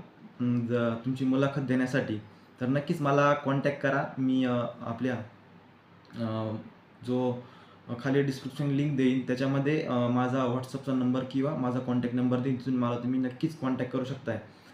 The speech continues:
नक्कीच आपण भेटू आणि, अ, तुमच्याजवळ जी माहिती आहे, जे तुमच्या गोठ्याचं म्हणा, तुमच्या शेती योग्य पद्धतीने तुम्ही नवीन तंत्रज्ञानाचा वापर करून तुम्ही योग्य पद्धतीने पिकां-, पिकं घेताय,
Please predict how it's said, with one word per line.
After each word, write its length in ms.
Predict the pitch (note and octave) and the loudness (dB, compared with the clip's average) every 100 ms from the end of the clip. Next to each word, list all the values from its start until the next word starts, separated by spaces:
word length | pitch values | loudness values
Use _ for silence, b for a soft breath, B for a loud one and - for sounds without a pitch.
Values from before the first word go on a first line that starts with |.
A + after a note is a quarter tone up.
| B C3+ | B -8
नक्कीच 280 | C#3 F3+ | -2 2
आपण 320 | E3+ D3+ D#3 D#3 | 4 4 4 4
भेटू 280 | D#3 D#3 | 4 4
आणि, 360 | C#3 B2+ C3 C#3 | 0 0 2 4
अ, 180 | C#3 C#3 | 4 2
तुमच्याजवळ 600 | C3 - C3+ C#3+ C#3 C#3 | 0 -4 0 4 4 4
जी 160 | C3 C#3 | 4 2
माहिती 500 | B2 B2+ B2 D3+ C3 | 2 0 0 2 2
आहे, 100 | G#2 | 2
जे 220 | B2 B2+ | -2 0
तुमच्या 260 | C3+ C3 B2 B2 | 0 0 -2 0
गोठ्याचं 400 | B2+ C#3 C3+ C3+ | 0 0 -2 0
म्हणा, 220 | B2 A#2 A#2 - | 0 0 -2 -6
तुमच्या 240 | - C3 | -4 -4
शेती 320 | C3 C3+ C3 B2+ | -2 -4 0 0
योग्य 220 | B2 C3+ | 2 0
पद्धतीने 300 | C3+ C3 C3 | 0 -4 -2
तुम्ही 240 | C3+ C3 B2 | -2 -2 -2
नवीन 340 | B2+ B2+ C#3 C3 B B B - | 0 2 0 -2 B B B -6
तंत्रज्ञानाचा 500 | C3 C3+ C3+ C3+ C#3 | -2 0 0 0 2
वापर 280 | C3+ B2+ C3+ | 2 2 2
करून 300 | C3 D3 C3 | 2 0 0
तुम्ही 260 | B2 C#3 C3+ | 0 0 2
योग्य 280 | C3 C3+ | 2 0
पद्धतीने 300 | C#3+ C#3 C3 | 0 0 0
पिकां-, 440 | C3+ C3+ C3 C#3 C3+ - - | -2 -2 -2 0 0 -4 -6
पिकं 200 | C3 D3 | -2 0
घेताय, 380 | C3 C3 A2 G#2+ | 2 0 0 -4